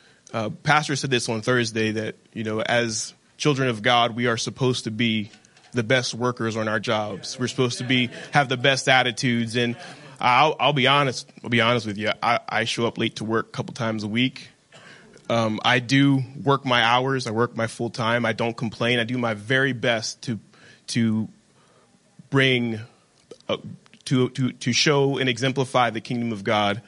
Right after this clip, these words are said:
on, in my workplace. And anyway, so this series of events took place, and Friday, uh, afternoon, I guess it was, um,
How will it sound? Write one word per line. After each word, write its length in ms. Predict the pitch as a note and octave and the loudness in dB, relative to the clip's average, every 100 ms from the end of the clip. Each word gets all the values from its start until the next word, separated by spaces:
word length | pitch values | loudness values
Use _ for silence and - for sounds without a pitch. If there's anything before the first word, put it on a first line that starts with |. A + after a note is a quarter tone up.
| _ _ - | _ _ -4
on, 180 | A#2 A2 B2+ | -4 -2 -2
in 100 | A2+ | 0
my 100 | G#2+ | 0
workplace. 680 | A2 G2 A#2 G#2 G#2 - - - - - - - | 0 -2 0 0 -2 -8 -12 -20 -20 -20 -16 2
And 200 | C#3+ D3 | 4 6
anyway, 320 | E3+ D3+ C3+ | 4 4 4
so 200 | B2+ D3 | 2 2
this 160 | C#3+ C#3+ | 4 4
series 280 | F3 D#3+ | 4 6
of 80 | D3 | 4
events 260 | C#3 C#3 C3+ | 4 2 2
took 240 | - D3 | -4 -4
place, 500 | - C3 C3 B2 - | 0 2 2 -2 -4
and 440 | B2+ A#2+ B2 C3 C#3+ - | -2 -2 -2 -6 -12 -14
Friday, 680 | - C#3+ C#3 C3+ C3+ B2+ C3 F3+ _ _ _ _ _ _ - | -2 2 4 4 2 0 -4 -12 _ _ _ _ _ _ -8
uh, 320 | A#2 A2+ A2 | -4 -4 -2
afternoon, 460 | B2 C#3+ C#3+ E3 F#3 | -2 -2 -2 0 0
I 80 | A#2 | -2
guess 220 | A#2 G2+ | -4 -4
it 80 | F#2 | 0
was, 420 | A2 A#2 C3+ - - - - - - | 4 4 0 -10 -20 -20 -20 -18 -2
um, 420 | A2 G#2+ G#2+ | 2 2 2